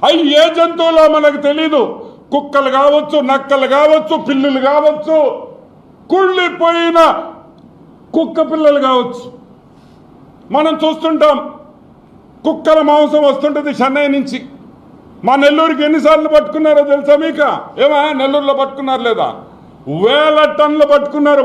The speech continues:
వందల టన్నులు. ఆ నూనె కూడా వాడారని భయముగా ఉన్నది. సరే, ఇది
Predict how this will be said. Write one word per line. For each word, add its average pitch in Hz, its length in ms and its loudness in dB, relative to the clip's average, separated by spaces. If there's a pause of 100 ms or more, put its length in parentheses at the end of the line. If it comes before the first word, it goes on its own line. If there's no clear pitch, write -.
వందల 277 440 0
టన్నులు. 240 320 -2 (1120)
ఆ 151 60 0 (180)
నూనె 165 320 -2 (140)
కూడా 151 280 0 (200)
వాడారని 127 600 -4 (520)
భయముగా 117 480 -4 (100)
ఉన్నది. 92 460 -14 (1600)
సరే, 143 240 0 (720)
ఇది 143 120 0